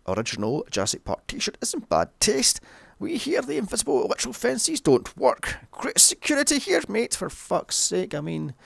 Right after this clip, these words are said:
you've got hundreds, if not thousands of dinosaurs wandering around this fucking park and the fucking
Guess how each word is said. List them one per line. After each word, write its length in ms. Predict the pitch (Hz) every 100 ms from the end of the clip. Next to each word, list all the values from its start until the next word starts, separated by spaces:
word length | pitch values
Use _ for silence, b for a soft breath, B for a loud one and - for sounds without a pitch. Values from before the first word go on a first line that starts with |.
| B B B B B
you've 160 | 139
got 220 | - 208 -
hundreds, 640 | - - 226 277 226 190
if 140 | - -
not 260 | 143 -
thousands 520 | - - - 135 220 175
of 80 |
dinosaurs 480 | - 220 180 - 151
wandering 460 | 104 107 131 131 123
around 80 | 127
this 120 | -
fucking 360 | - - 113
park 320 | - - 139 -
and 80 | 120
the 120 | 107 - _ _
fucking 240 | - -